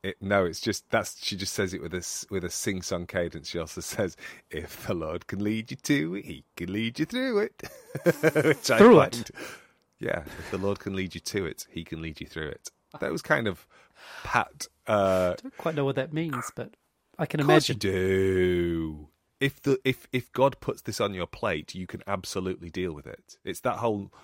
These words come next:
Speaker 1: nonsense of, "You are not given more than you can cope with," as if there is some kind of balance of
Speaker 2: The Force.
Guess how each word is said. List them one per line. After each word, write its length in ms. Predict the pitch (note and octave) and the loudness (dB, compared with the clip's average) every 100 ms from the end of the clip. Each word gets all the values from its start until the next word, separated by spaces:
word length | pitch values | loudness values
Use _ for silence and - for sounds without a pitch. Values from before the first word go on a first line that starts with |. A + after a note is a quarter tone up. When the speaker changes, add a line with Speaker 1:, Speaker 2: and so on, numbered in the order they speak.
| _ | _
Speaker 1:
nonsense 640 | G#2+ A2 G#2 F#2 F#2+ F2 | 2 4 4 0 -8 -2
of, 200 | F2 E2 - - - | -2 -2 -8 -20 -16
"You 160 | A2 G#2+ | -8 -4
are 40 | |
not 240 | G2+ A2 - | -4 -6 -8
given 280 | G#2+ G2+ G2+ | -8 -6 -4
more 220 | G#2 G#2 | -4 -6
than 140 | F#2+ | -8
you 100 | F#2 | -10
can 180 | - F#2+ | -10 -12
cope 360 | - F#2+ F2+ E2+ | -8 -8 -8 -10
with," 280 | D2 - - | -10 -12 -10
as 160 | F2 - - | -8 -8 -4
if 280 | G2 - - | -4 -4 -2
there 140 | G2 | 2
is 120 | D3 - | 2 2
some 280 | A#2+ G2 | 0 -2
kind 300 | F#2 F2+ F2 | -2 -2 -2
of 180 | E2 - _ - - - _ | -4 -8 _ -20 -20 -20 _
balance 640 | E2+ D#2+ F2+ E2+ D#2 - - | -4 0 2 0 -6 -10 -8
of 340 | D2 D2+ - _ _ _ _ | -8 -8 -18 _ _ _ _
Speaker 2:
The 80 | E3 | -2
Force. 540 | - D#3 A2+ - - | 4 4 4 -4 -8